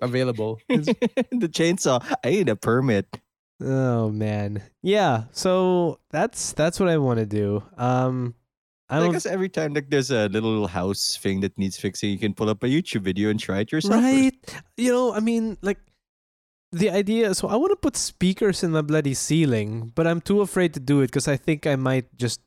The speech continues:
Speaker 3: you know, ruin it completely. So I wanna
Speaker 2: Yeah,
Speaker 3: know
Speaker 2: I also
Speaker 3: how to
Speaker 2: feel
Speaker 3: do it
Speaker 2: like that's,
Speaker 3: properly.
Speaker 2: uh, that's, like, a step, like, start smaller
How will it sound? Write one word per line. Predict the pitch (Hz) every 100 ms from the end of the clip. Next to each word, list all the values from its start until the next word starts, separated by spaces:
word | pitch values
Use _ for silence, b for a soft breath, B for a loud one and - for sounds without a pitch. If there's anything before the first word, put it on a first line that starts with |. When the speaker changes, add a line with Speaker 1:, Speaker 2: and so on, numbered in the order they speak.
| -
Speaker 3:
you | 123
know, | 107 104 107
ruin | 117 135 143
it | 135
completely. | - 120 127 123 - 104 95 - _ _ _ _
So | - 190
I |
wanna | 226 240
Speaker 2:
Yeah, | 226
Speaker 3:
know | 214
Speaker 2:
I | 208
also | 196 185
Speaker 3:
how | 190
to |
Speaker 2:
feel | 165 139
Speaker 3:
do |
it | 170
Speaker 2:
like |
that's, | 123 113 -
Speaker 3:
properly. | 139
Speaker 2:
uh, | 117 107 117 - _ _ _ _ -
that's, | 143 -
like, | 180 143 -
a | 131
step, | - 135 156 - _ -
like, | 151 120 _ -
start | - - 156
smaller | - 156 110 143 269 370